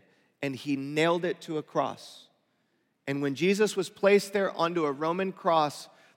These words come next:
the last phrase out of his mouth was, "It is finished." And he was restoring all things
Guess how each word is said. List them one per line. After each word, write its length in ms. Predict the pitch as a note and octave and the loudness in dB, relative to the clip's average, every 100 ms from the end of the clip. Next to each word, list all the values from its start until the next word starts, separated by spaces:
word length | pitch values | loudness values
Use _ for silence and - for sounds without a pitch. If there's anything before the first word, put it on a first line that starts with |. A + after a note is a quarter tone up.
| - | -6
the 80 | C3 | 4
last 400 | C#3+ E3+ G3 - | 6 6 4 0
phrase 320 | A3 G#3 F#3+ | 4 4 6
out 140 | F3+ | 4
of 100 | F3 | 2
his 160 | F3 D3 | -2 -2
mouth 340 | E3 D3+ C#3+ | 0 0 -2
was, 300 | C#3 B2 - - - | -6 -6 -8 -10 -2
"It 420 | F#3 A3 - - _ _ _ _ | -2 -2 -6 -20 _ _ _ _
is 600 | F3+ F#3 F#3 F#3 - - - _ _ | 2 2 2 0 -6 -16 -20 _ _
finished." 800 | - F3 D3 A2+ - - _ _ _ _ _ _ - | -6 -4 -4 -6 -14 -20 _ _ _ _ _ _ -4
And 120 | C#3+ | 0
he 100 | D#3+ | 2
was 200 | D#3+ B2+ | 2 -2
restoring 880 | C3 - - - G3+ G3 F#3 D#3 C3 - | -6 -6 -10 -4 -2 0 0 -2 -6 -10
all 260 | - F#3+ A3 | 0 4 4
things 800 | A3 A3 G3 D3+ E2+ - - | 4 0 0 -2 -10 -20 -20